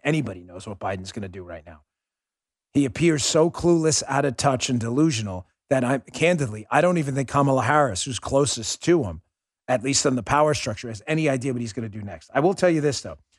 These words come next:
The media is not going to be able to cover for Biden much longer. It reminds me of my time in New York City. David Dinkins was a liberal mayor who they loved, the city's first black mayor. They loved him, thought he was the greatest thing ever. David Dinkins was a disaster.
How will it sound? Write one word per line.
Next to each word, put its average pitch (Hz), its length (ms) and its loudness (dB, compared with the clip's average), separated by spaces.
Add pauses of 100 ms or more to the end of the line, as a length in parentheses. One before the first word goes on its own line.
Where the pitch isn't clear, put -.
(220)
The 139 60 0
media 208 300 4
is 131 120 2
not 160 220 0
going 147 220 0
to 131 100 -6
be 123 220 -4
able 120 240 0
to 110 120 -10
cover 98 320 -2
for 98 200 -8
Biden 95 300 -2
much 92 300 -6
longer. 98 280 -10
It 95 80 -18
reminds 131 360 0
me 139 80 0
of 131 60 0
my 123 120 -2
time 131 280 -2
in 117 80 0
New 120 80 -2
York 113 220 -4
City. 92 300 -6 (520)
David 165 320 4
Dinkins 139 420 2
was 123 160 -2
a 123 80 0
liberal 139 320 2
mayor 127 340 0
who 107 100 -4
they 104 140 -6
loved, 98 400 -4
the 92 80 -18
city's 127 340 -2
first 117 260 -2
black 98 320 -6
mayor. 135 260 0
They 127 140 -6
loved 143 280 2
him, 98 100 -12
thought 120 160 -6
he 120 60 -2
was 117 120 -4
the 107 40 -8
greatest 123 360 -2
thing 107 160 -4
ever. 80 200 -12 (1400)
David 170 280 4
Dinkins 147 360 0
was 131 180 -2
a 120 60 -4
disaster. 107 640 -6